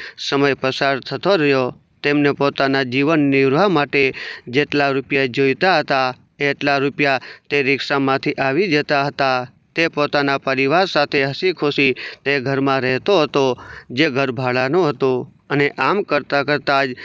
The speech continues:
તેની દી-, દીકરી મોટી થઈ જાય છે. તેનું સ્કૂલમાં એડમિશન કરાવવું પડે છે.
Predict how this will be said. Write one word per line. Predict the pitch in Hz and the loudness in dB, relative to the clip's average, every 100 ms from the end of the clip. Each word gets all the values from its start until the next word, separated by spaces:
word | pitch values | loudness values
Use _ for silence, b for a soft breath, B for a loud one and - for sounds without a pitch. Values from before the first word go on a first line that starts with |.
| B B - | B B 0
તેની | 139 139 | 2 2
દી-, | 127 113 - B - | 0 -8 -14 B -2
દીકરી | 127 139 175 226 | 0 2 2 4
મોટી | 170 156 160 151 | 2 2 0 0
થઈ | 139 151 | 0 0
જાય | 170 156 151 | 2 0 0
છે. | 151 143 135 _ - | 0 0 -2 _ -4
તેનું | 147 147 147 | 0 2 0
સ્કૂલમાં | - 156 147 139 | 0 0 2 2
એડમિશન | - 139 139 143 147 139 | 0 -2 -2 -2 -2 -4
કરાવવું | 139 131 131 180 208 | -2 0 0 0 0
પડે | 143 143 | 0 0
છે. | 139 139 | 0 0